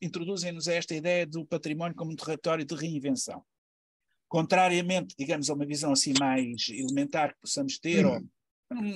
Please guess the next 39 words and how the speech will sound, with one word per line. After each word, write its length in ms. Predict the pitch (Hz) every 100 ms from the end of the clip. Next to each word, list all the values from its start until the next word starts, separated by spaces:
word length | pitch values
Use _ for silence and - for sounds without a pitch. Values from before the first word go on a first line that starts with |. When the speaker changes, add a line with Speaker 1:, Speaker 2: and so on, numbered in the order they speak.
| 185
Speaker 1:
não 180 | 160 151
sei 120 | 165
se 120 | 147
Speaker 2:
Então 160 | 175 196
Speaker 1:
elementar, 360 | 214 214 175 151
mas 260 | 147 143 139
mais 400 | 143 139 131 131
imediata, 880 | 135 139 143 165 208 185 - 101 _ _ _ -
que 60 | 170
é 60 | 165
o 20 |
Speaker 2:
Isto 380 | - 262 240 269
é 20 |
uma 80 | 226
Speaker 1:
património 0 |
Speaker 2:
fotografia 380 | - 160 170
da 100 | 143
Ucrânia? 580 | 131 131 143 131 120 120 - - - _ _ _ _ -
Speaker 1:
Eh, 200 | 170 170
não, 300 | 202 202 190
não 160 | 156
é, 120 | 175 165
já 260 | 165 160
parece 340 | - 160 180 -
porque 140 | -
estamos 240 | - 147 151
agora 320 | 147 160 151
<laughs> 160 | 170 -
na 80 | 156
guerra 280 | 156 147 160
da 100 | 156
Ucrânia, 300 | 165 165 170
mas 140 | 165
está 140 | -
longe 280 | 165 170 165
de 60 | -
ser. 280 | - 120 - - - - 170
Ahm, 760 | 170 175 175 170 165 165 160 - _ _
mas, 480 | 160 170 196 185 -